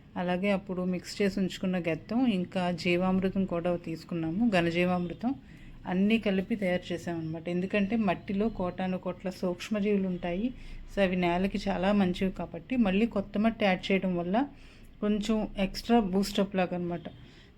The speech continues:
So అందుకని కొంచెం కొత్త మట్టి, జీవామృతం, ఇంకా, ఆ,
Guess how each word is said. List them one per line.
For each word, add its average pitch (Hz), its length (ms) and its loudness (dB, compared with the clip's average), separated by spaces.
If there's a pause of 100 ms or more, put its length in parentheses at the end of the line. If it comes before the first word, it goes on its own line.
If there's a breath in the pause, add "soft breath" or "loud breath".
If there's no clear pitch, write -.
(120)
So 190 60 -2 (280)
అందుకని 190 340 2
కొంచెం 196 340 2
కొత్త 185 240 -2
మట్టి, 190 360 2
జీవామృతం, 185 720 2
ఇంకా, 185 440 0 (640 loud breath)
ఆ, 175 240 -6